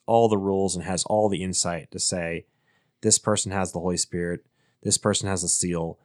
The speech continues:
this person doesn't, this person has faith, this person doesn't." We're just to simply to care for people, share God's truth, and, uh, and, and worry about our own lives.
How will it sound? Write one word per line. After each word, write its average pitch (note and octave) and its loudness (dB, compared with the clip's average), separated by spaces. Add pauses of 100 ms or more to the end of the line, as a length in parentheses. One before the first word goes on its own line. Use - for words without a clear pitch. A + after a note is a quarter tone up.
(300)
this G2+ 4
person F#2 -2
doesn't, E2 -6
this G2+ 0
person G2+ 0
has F2+ 0
faith, D#2+ -6
this - -4 (220)
person F2+ -2
doesn't." D#2+ -6 (600)
We're A#2+ 6
just A2 0
to G2+ -4
simply F#2 0
to E2 -10
care G#2+ 2
for G2+ -2
people, F#2+ -2 (240)
share G#2 2
God's F#2 2
truth, F2 -4 (540)
and, F2 -2
uh, D#2+ -6 (460)
and, F2 -6 (120)
and F#2 -4
worry G#2+ 2
about G#2+ 4
our G2 0
own F2+ -4
lives. - -8